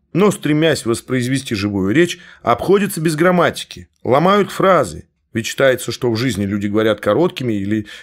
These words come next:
незаконченными фразами и не по правилам грамматики. А словарь персонажей ограничивают лишь самыми простыми и обыденными словами. Восполняют такой диалог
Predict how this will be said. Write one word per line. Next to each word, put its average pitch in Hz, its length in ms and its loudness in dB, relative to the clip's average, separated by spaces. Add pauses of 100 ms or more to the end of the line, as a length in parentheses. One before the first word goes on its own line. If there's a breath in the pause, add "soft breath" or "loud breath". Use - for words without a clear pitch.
незаконченными 120 720 0
фразами 95 600 -2 (200 soft breath)
и 120 80 -4
не 127 100 0
по 113 140 0
правилам 170 440 2
грамматики. 113 760 -2 (480 loud breath)
А 135 120 4
словарь 175 460 2
персонажей 165 800 2 (140)
ограничивают 165 760 2
лишь - 340 -2
самыми 190 540 2
простыми 151 640 -2 (180 loud breath)
и 131 80 0
обыденными 117 720 0
словами. 95 640 -2 (880)
Восполняют 131 680 0
такой 117 260 0
диалог 107 440 0